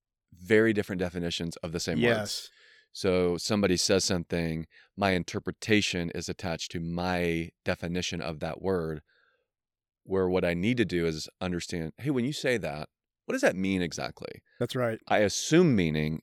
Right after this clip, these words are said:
Speaker 1: instead of ask for meaning explicitly. And you do that long enough, like you said, I mean, it is like, it's so fast.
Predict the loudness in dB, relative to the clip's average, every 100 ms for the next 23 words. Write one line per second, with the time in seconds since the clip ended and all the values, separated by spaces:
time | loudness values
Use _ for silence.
0 | -6 -6 -2 -4 -4 -6 -6 -8 -12 -10
1 | -8 -8 -10 -12 -12 -6 -6 -6 -8 -8
2 | -10 -14 _ _ _ _ _ -4 0 2
3 | 2 0 -4 -8 _ -4 0 4 4 2
4 | 2 2 0 -2 2 2 2 0 4 4
5 | 4 2 2 2 2 2 2 2 -2 -16
6 | _ _ _ _ _ _ -4 -2 -2 4
7 | 4 4 0 -4 -6 -10 -16